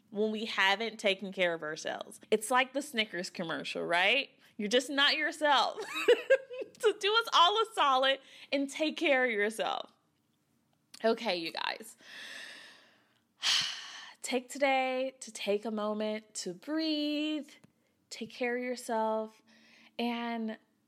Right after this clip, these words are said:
just allow things to just relieve. We only get one life. Live it to the fullest, but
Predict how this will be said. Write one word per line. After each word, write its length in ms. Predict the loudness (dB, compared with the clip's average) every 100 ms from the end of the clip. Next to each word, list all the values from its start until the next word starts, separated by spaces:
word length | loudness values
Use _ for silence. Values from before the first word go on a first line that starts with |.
| _
just 240 | -10 -10 -6
allow 500 | -4 0 0 2 0
things 460 | -2 -6 -4 -6 -8
to 100 | -6
just 240 | -6 -6
relieve. 380 | -4 -4 -6 -6
We 160 | -4 -2
only 280 | -2 -4 -2
get 240 | -2 -2
one 380 | -2 0 0 0
life. 840 | -4 0 0 0 -4 -14 -18 -20 _ _ _ _ _ _ _
Live 340 | -4 0 0 0
it 320 | -2 -2 -2 -8 -14
to 120 | -10
the 140 | -8
fullest, 680 | -6 0 0 0 0 -2 -4
but 200 | -10 -10